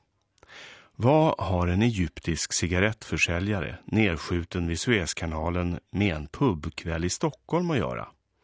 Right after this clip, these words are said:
Ja, för min del var det två små händelser den här veckan som väckte en stor fråga. Den om patriotism, framförallt amerikansk.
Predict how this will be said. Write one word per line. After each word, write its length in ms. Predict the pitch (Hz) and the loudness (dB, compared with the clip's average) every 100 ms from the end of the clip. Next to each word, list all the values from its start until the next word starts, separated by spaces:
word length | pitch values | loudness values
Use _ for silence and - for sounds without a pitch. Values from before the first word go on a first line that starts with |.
| _ - - - - - - _ _ | _ -20 -20 -18 -20 -20 -20 _ _
Ja, 280 | 104 127 - | -2 0 -2
för 140 | - 131 | 0 2
min 480 | 143 156 180 147 | 4 4 4 4
del 180 | 98 87 | 2 2
var 120 | 87 | 2
det 200 | 92 78 | 0 0
två 500 | - 107 117 110 107 | -4 0 2 2 2
små 440 | 104 - 95 90 87 | 0 0 2 2 0
händelser 840 | 92 90 82 80 - 82 80 80 - | 0 -2 -2 -6 -4 -2 -2 -4 -6
den 140 | - 92 | -4 -2
här 120 | 85 | 0
veckan 380 | 90 - 85 85 | -4 -4 -6 -4
som 300 | 95 95 85 | -2 -2 0
väckte 360 | 104 - - 85 | -2 -2 -6 -4
en 440 | - 131 131 127 120 | -2 0 2 0 -2
stor 340 | - 92 87 | -4 -2 -2
fråga. 520 | 85 123 90 98 113 73 - - - - | -2 0 0 -2 -4 -6 -12 -18 -20 0
Den 260 | 104 92 | 2 4
om 220 | 90 87 85 - _ | 2 0 -4 -12 _
patriotism, 1040 | - 87 - 101 92 - 135 95 - - 71 - _ _ _ _ | -8 -8 -4 -4 -4 -2 -2 -2 -6 -8 -10 -14 _ _ _ _
framförallt 520 | - 98 90 107 110 | -4 -2 0 -2 -2
amerikansk. 880 | 98 95 95 - 104 76 - - | -2 -2 -4 -4 -6 -6 -12 -16